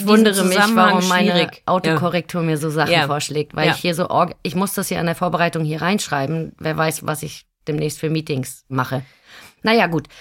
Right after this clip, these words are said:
Speaker 2: Auf jeden Fall erklärt sie so ein bisschen, wo, worin das, äh, begründet liegt. Teilweise sind das natürlich Dinge, die uns als Frauen bekannt sind, ne? Hast du Stress? Hast du die Kinder im Nebenzimmer? Hat der Typ morgens dich schon genervt, dann hast du natürlich abends, bist du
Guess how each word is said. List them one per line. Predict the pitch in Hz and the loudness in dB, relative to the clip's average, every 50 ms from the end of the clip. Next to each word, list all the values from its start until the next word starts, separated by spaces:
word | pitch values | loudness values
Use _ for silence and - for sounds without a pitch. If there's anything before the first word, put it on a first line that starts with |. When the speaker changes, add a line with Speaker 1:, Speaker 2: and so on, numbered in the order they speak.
| - - | -8 -2
Speaker 2:
Auf | - 208 196 | 0 0 2
jeden | 240 262 277 | 2 0 0
Fall | 269 247 220 214 | 2 2 2 2
erklärt | - 190 - - 175 170 180 208 226 - | 2 -2 -2 -2 0 0 2 2 0 0
sie | - 233 240 233 226 - | 0 2 2 2 2 0
so | - 196 | -2 -2
ein | 190 185 | -2 -2
bisschen, | 202 - - 214 190 180 | -2 -2 -2 -2 -2 0
wo, | 180 185 180 165 - | 0 0 0 0 0
worin | 160 170 170 156 180 170 170 | -2 -4 -2 -2 -2 -2 0
das, | 160 165 160 - - | -2 -2 -4 -6 -8
äh, | - 175 170 | -8 -8 -6
begründet | 139 175 165 190 247 269 247 240 - 185 | -4 -4 -2 0 2 2 2 0 0 0
liegt. | 202 220 214 - - - | 0 0 0 0 -4 -6
Teilweise | - 156 160 175 175 175 160 160 | -2 0 2 2 2 2 0 -2
sind | 156 165 170 165 | -4 -4 -4 -6
das | 175 165 | -6 -4
natürlich | 165 165 151 156 170 160 147 | -4 -4 -4 -4 -6 -6 -4
Dinge, | - 170 165 165 151 | -4 -4 -2 -4 -4
die | 156 156 | -4 -4
uns | - 156 180 - | -4 -4 -4 -4
als | - 170 - | -4 -4 -4
Frauen | - - 156 156 156 151 | -4 -4 -2 -2 -2 -2
bekannt | 151 - - 226 254 240 | -4 -2 0 0 0 0
sind, | - 233 208 - | -2 -4 -2 -2
ne? | 175 190 208 214 - - - _ _ | 0 0 0 -2 -4 -8 -20 _ _
Hast | - - 180 - - | -4 -4 -2 -2 -4
du | 160 | -6
Stress? | - - - 180 214 240 240 - - | -8 -4 -2 0 0 0 0 -2 -4
Hast | 180 180 170 - | -4 -4 -4 -4
du | 175 | -6
die | 160 170 165 | -8 -8 -6
Kinder | - 214 214 226 226 | -4 -2 0 2 2
im | 214 214 | 2 2
Nebenzimmer? | 208 208 202 202 - - 208 208 202 196 208 - - - _ _ _ _ _ _ _ _ | 0 0 -2 -4 -4 -4 0 0 2 2 0 -2 -6 -14 _ _ _ _ _ _ _ _
Hat | - 190 175 | -2 0 2
der | 180 170 165 | 2 0 0
Typ | - - 220 185 - | -2 -4 -4 -2 0
morgens | 170 185 185 190 185 - - | 0 2 2 2 0 -2 -4
dich | - 190 - - | -4 -4 -2 -2
schon | - 180 170 170 147 - | -2 -2 -2 -2 -2 -2
genervt, | 170 170 165 170 180 196 226 220 - - | -2 0 2 4 4 4 4 2 0 -2
dann | - 185 180 180 - - - | -2 -2 -2 -2 -4 -4 -4
hast | - 294 - | -4 -4 -4
du | - 180 | -2 -2
natürlich | 180 180 - 185 185 165 - - | -4 -4 -2 -4 -4 -4 -2 0
abends, | 156 175 185 180 - - | 0 0 0 -2 -4 -6
bist | - 185 170 - | -8 -8 -6 -2
du | 180 180 165 | -2 -2 -2